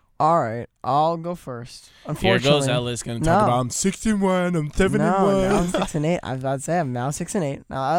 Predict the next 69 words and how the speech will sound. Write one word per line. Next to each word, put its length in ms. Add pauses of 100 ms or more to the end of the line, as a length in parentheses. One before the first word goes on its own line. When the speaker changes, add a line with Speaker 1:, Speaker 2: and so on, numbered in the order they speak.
(160)
Speaker 1:
I 80
like 180
to 80
keep 200
the 80
fans 460
Speaker 2:
You're 160
Speaker 1:
updated 380
on 120
my 100
Speaker 2:
six 20
and 20
eight? 40
Speaker 1:
success. 640
No, 160
like, 180
sorry, 160
six 320
out 120
of 100
eight, 200
so 60
Speaker 2:
Uh, 60
Speaker 1:
six 180
and 120
two. 80
Speaker 2:
six 220
and 100
two. 200
Speaker 1:
Yeah. 160 (180)
Speaker 2:
Uh, 180
six 220
Speaker 1:
So, 100
Speaker 2:
and 120
two. 360
Speaker 1:
I 100
like 120
to 60
keep 160
the 80
fans 220
updated 220
on 40
my 80
success. 360
You 40
know, 100
when 120
we 80
have 260
success 420
in 60
the 80
area, 100
we 80
like 140
to 60
talk 200
about 220
it. 180 (380)
But, 240
yeah, 220
so 140
I 100
did 120
a 60
parlay 320
last 360
week. 280